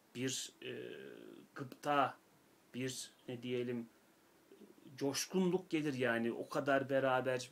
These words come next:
bir cemaat yapıyorsunuz bu ibadeti. Onda bir güç vardır. Orada o kutsi mekanlarda bulunmanın bir sırrı vardır.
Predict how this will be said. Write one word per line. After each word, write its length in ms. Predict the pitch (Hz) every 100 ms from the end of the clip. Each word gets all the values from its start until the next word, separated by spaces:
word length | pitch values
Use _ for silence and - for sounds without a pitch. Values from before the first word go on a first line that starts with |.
| -
bir 60 |
cemaat 520 | - 131 131 131 127 139
yapıyorsunuz 680 | 123 123 120 - 120 117
bu 40 | 123
ibadeti. 760 | 120 120 117 113 - 185 185 - - - -
Onda 380 | 127 131 135
bir 60 | 131
güç 400 | 131 143 135 147
vardır. 480 | 123 120 107 113 -
Orada 500 | - 123 120 127 - -
o 160 | 135 -
kutsi 420 | - 131 - 139 131
mekanlarda 760 | 135 131 135 131 127 123 127
bulunmanın 520 | 127 131 127 131 127
bir 40 | 127
sırrı 480 | - - 127 127 135
vardır. 440 | 127 113 110 123